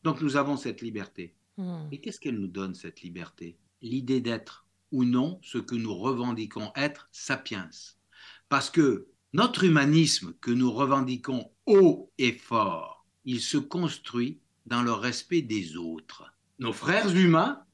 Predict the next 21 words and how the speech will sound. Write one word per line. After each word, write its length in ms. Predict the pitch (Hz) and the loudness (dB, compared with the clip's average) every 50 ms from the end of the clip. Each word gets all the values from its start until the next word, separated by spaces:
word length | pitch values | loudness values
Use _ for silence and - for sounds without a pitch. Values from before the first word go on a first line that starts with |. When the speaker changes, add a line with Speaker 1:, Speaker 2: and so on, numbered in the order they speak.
| _ _ _ | _ _ _
Speaker 1:
qui 140 | - 131 135 | -10 -8 -2
meurent 280 | 139 156 160 151 127 135 | 2 4 4 4 4 4
en 80 | 135 | 2
Méditerranée 720 | 135 135 135 135 139 - - 151 135 131 135 139 147 147 139 | 2 0 -2 -2 -4 -4 -2 0 2 2 2 4 2 2 2
par 200 | - 123 - - | 0 -2 -4 -2
centaines 480 | - 147 135 131 - 147 143 139 131 | -4 -4 -4 -4 -2 0 0 0 0
et 100 | 123 117 | 0 -2
qu'on 140 | - 131 131 | -2 -2 -2
laisse 160 | 127 120 - | -2 -2 -2
crever 320 | - - - 139 139 135 135 | -4 -2 0 2 2 4 4
à 100 | 123 127 | 4 6
nos 160 | 139 139 131 | 4 4 2
portes, 360 | - 220 233 - - - 220 - - - - - - | 2 0 -2 -2 -2 -8 -16 -18 -16 -18 -18 -16 -4
alors 200 | - 131 147 143 | 2 2 2 2
qu'ils 160 | - - 156 147 | 2 2 4 4
ne 100 | 143 135 | 4 4
demandent 400 | 123 139 131 135 135 131 127 - | 4 4 4 4 2 2 0 0
que 100 | 135 123 | -2 -2
justice 600 | 113 107 143 139 - - 226 233 233 - - - | -2 -2 -6 -8 -6 -2 -2 0 0 0 -2 -4
et 220 | - 139 139 139 185 | -4 -4 -4 -2 -4
aide, 280 | 214 247 285 262 254 | -4 -4 -4 -6 -8